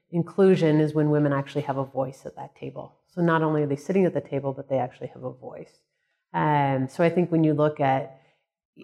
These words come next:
I think you can think about building diversity by just now, you used to have ten men, and now you have ten men, and now you have five men and five women. So that's diversity.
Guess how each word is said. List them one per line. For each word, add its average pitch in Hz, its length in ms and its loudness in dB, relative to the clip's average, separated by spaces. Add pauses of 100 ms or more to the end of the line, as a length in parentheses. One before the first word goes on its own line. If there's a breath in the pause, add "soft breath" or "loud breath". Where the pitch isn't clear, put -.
I 170 60 -8
think 196 220 0
you 185 60 0
can 180 140 2
think 190 280 2
about 151 580 4 (380)
building 151 760 4
diversity 147 840 -2 (220)
by 143 440 2
just 147 420 -2
now, 143 400 0 (320)
you 165 160 -4
used 160 200 -6
to 156 40 -2
have 143 420 0 (1080)
ten 156 260 2
men, 147 460 0
and 156 100 -4
now 151 80 2
you 143 140 0
have 139 320 -2 (100)
ten 151 220 0
men, 139 180 0
and 135 300 -4 (260)
now 156 140 2
you 147 100 2
have 143 160 -4
five 143 240 2
men 139 180 0
and 139 160 -2
five 139 220 0
women. 160 360 -2 (280 soft breath)
So - 100 -12
that's 175 280 0
diversity. 139 760 -6